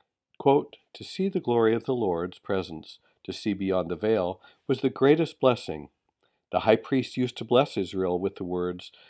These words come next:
'The Lord bless you and keep you. The Lord make his face to shine upon you and be gracious unto you.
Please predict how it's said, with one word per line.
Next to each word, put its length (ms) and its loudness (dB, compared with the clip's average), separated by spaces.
'The 100 -4
Lord 320 4
bless 320 2
you 160 -4
and 140 -8
keep 320 -8
you. 240 -10
The 80 2
Lord 240 8
make 180 4
his 160 -4
face 320 0
to 120 -10
shine 280 0
upon 380 -2
you 320 -8
and 120 -6
be 120 -4
gracious 520 -2
unto 240 -10
you. 300 -10